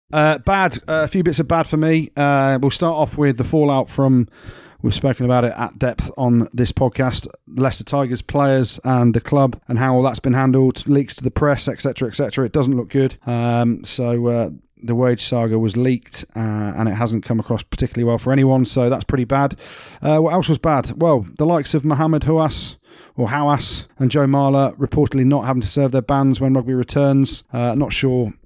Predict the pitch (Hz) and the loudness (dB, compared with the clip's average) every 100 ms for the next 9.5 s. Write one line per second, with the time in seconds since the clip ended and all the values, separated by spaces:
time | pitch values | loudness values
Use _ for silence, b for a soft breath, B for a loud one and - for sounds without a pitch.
0 | - 127 120 110 113 123 113 113 - 131 | -4 -2 -2 -4 -6 -4 -4 -2 0 0
1 | 113 131 117 - 127 - 98 113 113 110 | 0 0 0 -2 -8 -8 -6 -4 -4 -4
2 | 113 110 104 B B B B 110 131 117 | -6 -6 -8 B B B B -6 -2 0
3 | 113 117 104 120 113 - 120 113 107 - | 2 0 0 -2 -2 -2 0 0 -2 -6
4 | 127 117 117 123 113 117 110 - 113 117 | -6 -2 -2 0 0 -2 -4 -4 -4 -4
5 | 113 107 - 135 127 123 117 127 120 - | -4 -4 -4 -2 -2 -4 -4 -4 -4 -4
6 | 135 - 139 151 160 156 170 - 180 175 | -4 -2 -4 -4 -6 -6 -6 -4 -4 -4
7 | 156 127 98 92 _ - 110 110 113 101 | -4 -6 -4 -8 _ -6 -2 0 0 -2
8 | - 120 117 127 113 131 107 120 113 135 | -2 0 0 -2 -4 -4 -2 -2 0 0
9 | 123 - 160 139 - | 0 0 -2 -2 -6